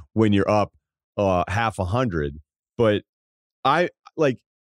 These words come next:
as I watched every team, you know, 'cause I've watched every playoff game, I kept getting back to, like,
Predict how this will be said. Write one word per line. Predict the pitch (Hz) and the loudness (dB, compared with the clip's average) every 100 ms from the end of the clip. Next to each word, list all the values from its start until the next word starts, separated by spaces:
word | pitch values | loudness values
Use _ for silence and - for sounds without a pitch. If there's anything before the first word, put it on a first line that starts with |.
| - | -2
as | 170 190 | 0 2
I | 208 | 0
watched | 160 156 156 - | 2 0 0 -4
every | 139 135 143 | -6 -4 -6
team, | - 135 147 165 | -6 -4 -4 -4
you | 147 | -2
know, | 139 160 | 0 0
'cause | 120 | -2
I've | 123 | 0
watched | 160 - | -2 -2
every | 123 90 | -6 -4
playoff | 160 185 104 | -4 -4 -4
game, | 90 80 80 - _ _ _ _ _ _ _ _ _ _ - | -6 -6 -8 -14 _ _ _ _ _ _ _ _ _ _ -2
I | 127 | -2
kept | - 180 175 | 2 0 2
getting | 175 160 131 | 0 0 0
back | 127 127 | 0 -2
to, | - | -4
like, | 123 107 101 | -2 0 -2